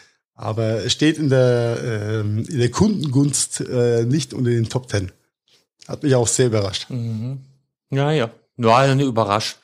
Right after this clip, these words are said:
Speaker 2: Nö, nö, unter dem Aspekt nicht. Ich glaub, wenn wir, wenn wir auf Marge ge-, oder, oder Ertrag gegangen wären, wären sie dabei, aber
Speaker 1: Bei,
Speaker 2: davon
Speaker 1: bei
Speaker 2: reden wir
Speaker 1: Umsatz
Speaker 2: hier.
Speaker 1: wären sie, glaub ich, weit vorne, bei Ertrag vielleicht noch nicht mal so.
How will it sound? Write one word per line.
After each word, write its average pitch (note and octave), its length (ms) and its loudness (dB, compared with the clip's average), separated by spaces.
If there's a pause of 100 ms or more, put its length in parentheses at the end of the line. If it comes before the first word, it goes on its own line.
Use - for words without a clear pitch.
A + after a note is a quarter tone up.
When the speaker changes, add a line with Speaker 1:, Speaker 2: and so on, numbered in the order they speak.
Speaker 2:
Nö, G#2 260 -2 (140)
nö, G#2 220 -6
unter A#2 200 -4
dem B2+ 200 -2
Aspekt - 440 -2
nicht. G#2 260 -4
Ich - 160 -8
glaub, C3+ 160 2
wenn C#3 200 2
wir, B2+ 240 2
wenn B2+ 180 -2
wir B2 200 0
auf A2+ 300 -2
Marge A#2+ 400 0
ge-, B2+ 140 0
oder, G#2+ 480 0
oder - 160 -6
Ertrag G#2+ 380 -4
gegangen A2 380 -4
wären, G#2+ 300 -4 (540)
wären A2 140 0
sie G#2+ 100 -2
dabei, F#2+ 420 0 (140)
aber F#2+ 560 -4 (300)
Speaker 1:
Bei, - 80 -4
Speaker 2:
davon A#2 220 0
Speaker 1:
bei G2+ 60 2
Speaker 2:
reden E3 120 0
wir F3 40 2
Speaker 1:
Umsatz D#3 220 2
Speaker 2:
hier. F#2+ 80 -4
Speaker 1:
wären A#2+ 120 2
sie, - 80 -10
glaub B2 160 0
ich, A2 120 -2
weit A#2 120 2
vorne, A2+ 280 0
bei G#2+ 120 0
Ertrag A#2 420 -4
vielleicht A2 280 -2
noch G2+ 80 -4
nicht F#2+ 160 -6
mal G#2 100 -6
so. G2 160 -8